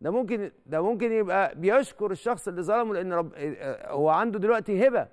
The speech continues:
انا طبعًا مش قاصد ان هو يشكر الشخص اللي ظلمه، اكيد هو من حقه ان هو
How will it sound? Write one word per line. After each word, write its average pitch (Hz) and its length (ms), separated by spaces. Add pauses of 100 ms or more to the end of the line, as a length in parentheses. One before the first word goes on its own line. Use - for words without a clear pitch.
(1040)
انا 147 140
طبعًا 208 240
مش 196 180
قاصد 190 320
ان 185 120
هو 202 80
يشكر 196 260
الشخص 196 340
اللي 185 140
ظلمه، 202 420
اكيد 214 520
هو 170 160
من 165 140
حقه 143 520
ان 156 140
هو 202 260